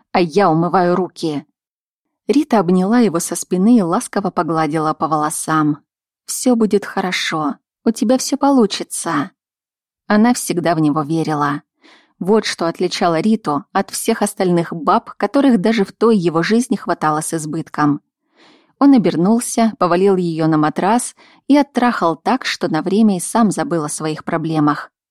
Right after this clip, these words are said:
как обычно, потерявшись в её нежности. Богдан вынырнул из воды и из своих воспоминаний, вышел на берег.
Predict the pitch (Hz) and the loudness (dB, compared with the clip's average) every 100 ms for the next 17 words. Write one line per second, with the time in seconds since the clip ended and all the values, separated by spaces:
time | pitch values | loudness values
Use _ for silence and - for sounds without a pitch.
0 | - 180 - 196 202 220 - 233 240 - | -6 -6 -4 -2 -2 0 0 0 0 -6
1 | 180 - 160 190 - 196 180 156 156 160 | -12 -6 -4 -4 -4 -4 -6 -4 -2 -2
2 | 151 165 147 - 147 143 147 _ _ _ | -2 -4 -6 -6 -4 -4 -6 _ _ _
3 | _ _ _ _ - 170 185 185 294 254 | _ _ _ _ -12 -4 -2 2 6 6
4 | 233 233 226 196 185 - 170 165 151 202 | 6 4 4 2 0 -2 -4 -2 0 2
5 | 254 _ 220 175 - 165 180 - 175 - | 0 _ 0 0 -2 -6 -6 -6 -10 -4
6 | 160 165 160 151 143 139 _ _ 175 165 | -2 0 2 2 2 -2 _ _ -8 -4
7 | 190 - 156 147 147 147 151 _ | -4 -2 -2 -2 -2 -4 -6 _